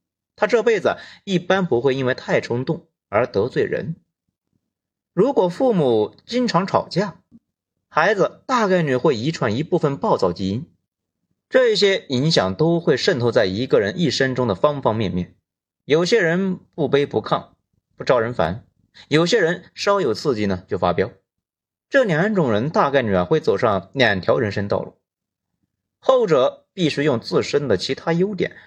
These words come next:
来抵消自身性格上的缺陷。而且父母的性格呢，会对孩子的性格产生影响，孩子不一定只是简单模仿父母，也可能是向父母的另外一个方向发展，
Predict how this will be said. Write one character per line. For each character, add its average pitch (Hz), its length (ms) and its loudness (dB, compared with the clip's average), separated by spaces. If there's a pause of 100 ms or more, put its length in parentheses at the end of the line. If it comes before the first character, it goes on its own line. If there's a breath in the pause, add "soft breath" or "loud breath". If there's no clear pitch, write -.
(160 loud breath)
来 123 120 2
抵 95 220 -4
消 127 220 2
自 135 160 -4
身 123 160 0
性 170 240 -2
格 92 100 -2
上 110 100 0
的 90 80 0
缺 123 240 -6
陷。 - 300 -10 (920)
而 196 140 2
且 143 380 0 (420)
父 254 200 0
母 185 80 0
的 143 80 2
性 208 180 0
格 131 140 2
呢， 127 100 0
会 170 140 -2
对 147 100 2
孩 117 240 0
子 151 80 -2
的 107 100 0
性 113 200 -6
格 95 180 2
产 - 240 -6
生 120 100 -4
影 98 160 -4
响， - 140 -10 (560)
孩 165 320 0
子 135 160 -2
不 - 160 0
一 185 80 0
定 190 180 -2
只 123 120 -2
是 143 100 -2
简 92 380 -2
单 151 180 0
模 110 200 -2
仿 92 140 -6
父 190 240 -4
母， 95 160 -12 (420)
也 202 180 -2
可 196 160 0
能 135 260 -2 (260 loud breath)
是 - 180 -2
向 190 200 2
父 226 180 -2
母 170 100 0
的 127 140 2
另 226 260 0
外 151 100 0
一 110 60 0
个 110 80 2
方 110 180 0
向 110 160 0
发 87 160 0
展， - 240 -10